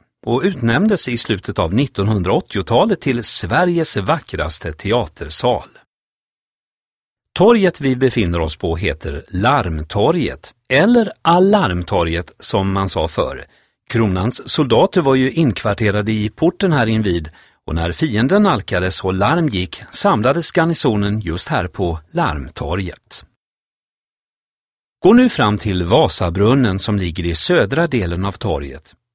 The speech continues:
eller Danskdödarmonumentet som den också kallas. Men, eh,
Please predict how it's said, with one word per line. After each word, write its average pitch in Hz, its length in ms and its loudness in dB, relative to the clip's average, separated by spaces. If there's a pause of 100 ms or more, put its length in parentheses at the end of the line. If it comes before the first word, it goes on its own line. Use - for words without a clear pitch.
eller 123 360 2
Danskdödarmonumentet 113 1600 0
som 135 160 -2
den 127 140 0
också 92 300 -2
kallas. - 600 -2 (280)
Men, 85 360 -2
eh, 87 180 0